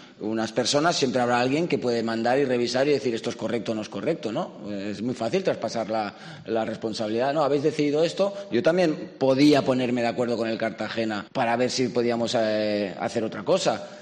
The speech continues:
¿sabes? Pero entonces no vale. Yo me pongo, no, no, no, porque desde arriba me dirían, "No, no, esto no se puede". Bueno, pues quiero decir, puede haber un protocolo, pero habrá alguien que puede decir, "Esto no está del todo bien hecho". Ahora, a lo mejor en su momento sí.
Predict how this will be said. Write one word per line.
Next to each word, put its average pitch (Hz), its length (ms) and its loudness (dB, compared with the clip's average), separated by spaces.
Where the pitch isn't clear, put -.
¿sabes? 120 280 0
Pero 117 220 -2
entonces 110 580 -4
no 143 80 4
vale. 143 320 4
Yo 110 80 -6
me 123 80 -2
pongo, 139 320 2
no, 110 180 -4
no, 127 240 -2
no, 156 140 0
porque 123 260 -2
desde 117 200 0
arriba 143 260 2
me 151 80 0
dirían, 131 260 2
"No, 139 100 -2
no, 143 120 0
esto 131 160 -4
no 127 60 -6
se 123 100 -6
puede". 101 280 -4
Bueno, 117 200 -10
pues - 160 -14
quiero 87 140 -6
decir, 107 200 -2
puede 117 140 6
haber 135 140 6
un 143 80 4
protocolo, 160 440 4
pero 147 160 4
habrá 120 200 4
alguien 147 200 4
que 170 100 2
puede 143 160 4
decir, 123 220 2
"Esto 131 200 2
no 160 80 4
está 147 160 2
del 120 160 2
todo 107 220 0
bien 104 160 0
hecho". 104 340 -4
Ahora, 120 440 4
a - 40 -14
lo 110 60 -2
mejor 113 180 0
en 123 60 -2
su 123 120 -4
momento 117 400 -2
sí. 95 300 -8